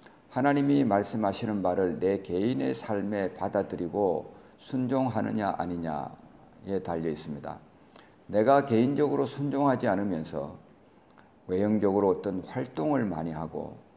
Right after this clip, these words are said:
어, 이렇게 한다는 것이 하나님이 정말 기뻐하시는 거겠냐? 아, 그것을 오늘 이 말씀을 통해서 우리 자신들이 깊이 생각해 보아야 됩니다.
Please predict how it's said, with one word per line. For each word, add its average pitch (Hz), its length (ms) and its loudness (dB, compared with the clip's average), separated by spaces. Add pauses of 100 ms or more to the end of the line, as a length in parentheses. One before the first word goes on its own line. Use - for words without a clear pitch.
(300)
어, 73 140 -14
이렇게 135 340 -2
한다는 110 460 2
것이 117 380 -2 (480)
하나님이 98 400 0
정말 95 400 0
기뻐하시는 92 640 0
거겠냐? 80 680 -4 (420)
아, 67 200 -12
그것을 127 360 0
오늘 123 280 4
이 123 100 4
말씀을 117 480 2
통해서 90 580 -2
우리 85 180 -4
자신들이 85 600 -2
깊이 90 320 -8
생각해 92 540 0
보아야 78 320 0
됩니다. 69 320 -10